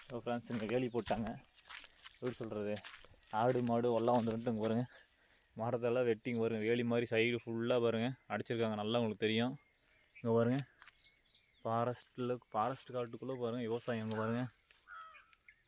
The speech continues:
நல்லா பார்த்தா உங்களுக்கு தெரியும், நோட் பண்ணி நல்லா பாருங்க,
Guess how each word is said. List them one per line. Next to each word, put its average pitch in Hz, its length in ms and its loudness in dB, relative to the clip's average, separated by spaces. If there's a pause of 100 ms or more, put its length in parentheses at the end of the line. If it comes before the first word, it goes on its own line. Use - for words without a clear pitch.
(1300)
நல்லா 113 140 -2
பார்த்தா 117 280 -2
உங்களுக்கு 117 260 -4
தெரியும், 117 320 -2 (760)
நோட் 113 220 -6
பண்ணி 117 180 -6
நல்லா 110 240 -4
பாருங்க, 110 440 -4